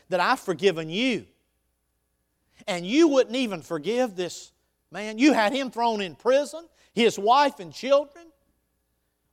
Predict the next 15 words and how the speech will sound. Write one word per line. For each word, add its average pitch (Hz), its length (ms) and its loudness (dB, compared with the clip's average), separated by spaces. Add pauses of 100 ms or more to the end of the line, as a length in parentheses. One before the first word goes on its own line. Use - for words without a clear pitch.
Wh-, - 680 -20
what 330 160 2
were 311 100 -2
you 202 160 0
thinking?" 180 680 -8 (840)
It's 277 200 -4
a 320 80 -4
story 185 720 4 (140)
to 190 80 -6
help 247 260 -2
us 214 180 -2
understand, 240 720 -6 (320)
uh, 156 300 0 (1000)
the 165 80 -8
greatness 208 1000 -2